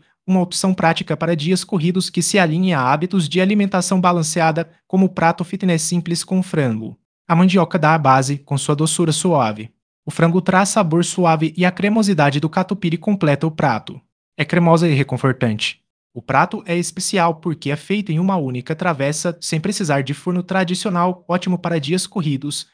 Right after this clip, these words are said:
mas ainda assim parece comida de casa. No prato, a mandioca aparece como base macia. Para quem busca variações de preparo com sabor cremoso, vale conferir o frango cremoso gratinado ao forno. O frango desfiado traz sabor suave.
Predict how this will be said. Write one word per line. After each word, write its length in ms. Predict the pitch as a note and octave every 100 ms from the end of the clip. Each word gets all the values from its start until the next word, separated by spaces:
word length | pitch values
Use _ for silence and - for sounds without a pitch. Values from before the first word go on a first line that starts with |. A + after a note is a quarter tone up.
| _ -
mas 240 | E3+ E3+
ainda 160 | E3+ D#3
assim 220 | C#3 C#3+
parece 400 | C#3+ C#3 C#3 D#3+
comida 420 | - D#3 D#3 F3+
de 80 | E3+
casa. 560 | E3+ D3 A#2 G#2 - - _ _ -
No 80 | D3+
prato, 440 | D3+ C3 - C#3
a 80 | E3
mandioca 460 | F3 G3 F3 D3 D3
aparece 400 | D3 C#3 B2 C#3+
como 240 | F3+ G#3
base 280 | D#3+ E3+ F#3
macia. 560 | F3+ D3+ - A#2+ A2+ - _ _ _
Para 160 | C3+ B2+
quem 160 | D3+
busca 320 | E3+ E3 F#3+ F#3+
variações 580 | D#3+ D#3+ F3 - C3
de 120 | B2+ F#3
preparo 400 | A3 A3 E3+ E3+
com 120 | D#3
sabor 320 | - F#3 F3
cremoso, 640 | F3 F#3+ D#3+ C#3+ D3+ F3+ F3+
vale 220 | C#3 E3
conferir 420 | F3 G3 - F#3
o 60 | F3+
frango 320 | - E3 E3
cremoso 420 | E3 F#3 D#3 E3+
gratinado 540 | F#3 F#3+ F#3+ E3+ E3 F3
ao 80 | F3+
forno. 480 | - D3 G#2+ F2 - _ _ -
O 60 |
frango 280 | D#3+ E3 D#3
desfiado 520 | D#3 E3 G3 D#3+ D#3+
traz 240 | D#3+ E3 D#3+
sabor 340 | A3 D#3+ D3
suave. 580 | C#3+ F3+ D3+ A2+ A2 A2+